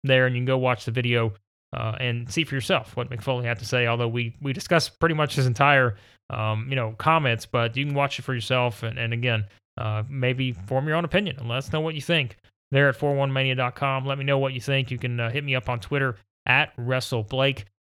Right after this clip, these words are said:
And, uh, everything else you can find over at four one one mania dot com. All of our news,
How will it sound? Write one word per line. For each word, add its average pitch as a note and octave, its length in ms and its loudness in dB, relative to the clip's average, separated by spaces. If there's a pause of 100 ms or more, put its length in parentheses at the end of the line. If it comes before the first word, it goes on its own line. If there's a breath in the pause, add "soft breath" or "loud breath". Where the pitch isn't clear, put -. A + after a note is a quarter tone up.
(120)
And, A2 260 0
uh, A2+ 140 2
everything C#3+ 420 0
else D3 440 -2
you C3 60 -12
can A#2 120 -6
find C3 500 0
over D3 240 0
at D#3 100 0
four B2+ 160 -4
one A#2+ 140 -2
one A#2 100 0
mania A2+ 220 -2
dot A2 180 -2
com. B2+ 300 0
All B2+ 80 0
of B2+ 80 -4
our A#2+ 80 -2
news, E3 400 0